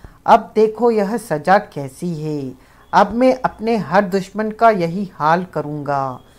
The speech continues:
यह उसका जवाब है बेरो, जो उस लड़के ने फुचिंग के साथ किया, जो ग्रिफिक और माइक के साथ किया। अगर तुम्हें यह लड़का मिले बेरो, जिसे विकास कहते हैं, तो कहना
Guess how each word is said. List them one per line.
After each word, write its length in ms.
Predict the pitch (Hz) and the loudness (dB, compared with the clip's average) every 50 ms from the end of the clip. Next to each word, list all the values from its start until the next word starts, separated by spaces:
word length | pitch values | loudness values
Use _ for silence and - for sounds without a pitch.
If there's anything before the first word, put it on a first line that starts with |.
| - - - - - - | -20 -20 -20 -18 -10 -4
यह 220 | 180 202 208 254 254 | -2 0 4 6 6
उसका 440 | 233 196 196 - - - 233 233 | 6 6 2 -4 -2 2 4 6
जवाब 500 | 220 170 147 147 139 147 156 175 202 190 - | 6 4 2 -2 2 6 6 6 6 4 2
है 200 | 151 160 175 170 | -4 -4 -4 -4
बेरो, 560 | 143 - 151 147 147 147 151 151 139 131 - - - - - - - - 175 | -4 -4 -4 -4 -2 -2 -2 -2 -4 -6 -10 -14 -20 -20 -20 -20 -20 -6 0
जो 120 | 208 240 | 2 2
उस 160 | 254 240 247 - | 2 2 0 -2
लड़के 440 | 180 165 156 160 160 - - 214 220 | 0 0 0 0 0 -2 0 2 2
ने 180 | 220 233 247 240 | 2 2 0 -2
फुचिंग 500 | 240 - 170 147 143 - 202 208 214 208 | -2 -6 -12 -12 -8 -6 -4 -4 -4 -2
के 180 | - 226 233 | 0 0 0
साथ 360 | 226 226 - - 151 147 165 175 | 0 -2 -6 -2 0 2 2 2
किया, 600 | - - - 170 156 156 151 147 139 131 - - - - - - - - - - | 0 -4 -10 -6 -4 -2 0 0 0 -2 -4 -8 -16 -20 -20 -20 -20 -20 -16 -4
जो 200 | 165 202 226 240 | 4 6 6 6
ग्रिफिक 580 | 233 - - 165 170 160 - 220 226 220 - 233 | 6 4 -4 -4 -4 -4 -4 -4 -6 -2 2 4
और 140 | 233 233 220 | 4 4 4
माइक 360 | 190 156 147 151 170 185 - - - | 2 0 0 0 0 0 -4 -6 -2
के 120 | - 226 226 | -2 -2 -2
साथ 360 | 220 - - - 151 165 170 | -2 -6 -4 0 2 2 2
किया। 640 | 170 - - 175 165 160 160 151 147 143 135 123 - - - - - - - - - | 2 -2 -10 -8 -4 -2 0 0 0 0 -2 -4 -8 -14 -18 -18 -16 -16 -12 -8 -6
अगर 220 | 165 175 202 240 240 | 0 4 6 4 4
तुम्हें 340 | 240 - 240 247 254 247 | 4 0 -2 0 0 2
यह 280 | 240 226 220 202 214 240 | 4 4 2 4 4 2
लड़का 500 | 226 185 147 147 139 - - 180 190 208 | 2 2 2 0 -2 0 2 4 4 4
मिले 300 | 208 202 196 202 214 214 | 4 2 2 4 4 4
बेरो, 600 | 214 - - 147 143 139 151 156 147 139 131 123 - - - - - - - 160 | 2 2 -2 -4 -4 -2 0 0 0 -2 -4 -8 -12 -18 -20 -20 -20 -14 -6 -4
जिसे 320 | 185 180 - 240 240 226 | -4 -2 2 4 2 4
विकास 520 | 175 147 - - 151 156 180 202 - - - | 2 -2 -4 0 2 4 4 4 2 -4 -6
कहते 360 | 170 156 156 156 - 165 160 | -4 -4 -4 -4 -6 -6 -6
हैं, 520 | 151 160 165 160 151 143 135 123 - - - - | -6 -6 -6 -6 -6 -6 -8 -10 -14 -8 0 2
तो 120 | 233 254 | 2 2
कहना 680 | 247 254 - 156 139 135 156 160 170 165 147 131 127 | 2 -2 -6 -8 -8 -8 -6 -6 -4 -4 -4 -6 -8